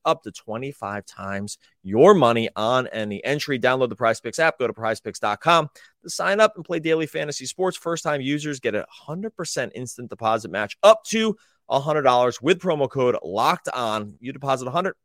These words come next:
PrizePicks will give you a hundred. It's that easy. Don't forget to enter the promo code Locked On at sign up for an instant deposit match up to a hundred dollars. PrizePicks is daily fantasy made easy.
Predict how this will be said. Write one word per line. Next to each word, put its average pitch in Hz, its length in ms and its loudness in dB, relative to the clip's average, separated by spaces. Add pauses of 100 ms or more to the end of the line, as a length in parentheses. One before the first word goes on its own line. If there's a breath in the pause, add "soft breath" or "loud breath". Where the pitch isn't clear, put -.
PrizePicks 117 400 -2
will 110 60 -12
give 107 140 -4
you 104 60 -2
a 98 40 -2
hundred. 82 180 -10
It's 85 100 -18
that 95 140 -2
easy. 87 180 -8
Don't 139 240 -2
forget 147 220 0
to 131 140 -8
enter 135 200 -6
the 107 100 -8
promo 131 340 0
code 117 220 2
Locked 143 340 2
On 127 160 0
at 104 100 -6
sign 170 220 2
up - 140 -4 (340 soft breath)
for 107 100 -10
an - 60 -12
instant 139 260 -10
deposit 113 380 -4
match 104 280 -6
up 185 140 0
to 170 160 0
a 147 40 2
hundred 131 180 0
dollars. 110 240 2
PrizePicks 117 480 -4
is 90 60 -16
daily 90 240 -6
fantasy 101 500 -10
made 85 280 -12
easy. 92 420 -16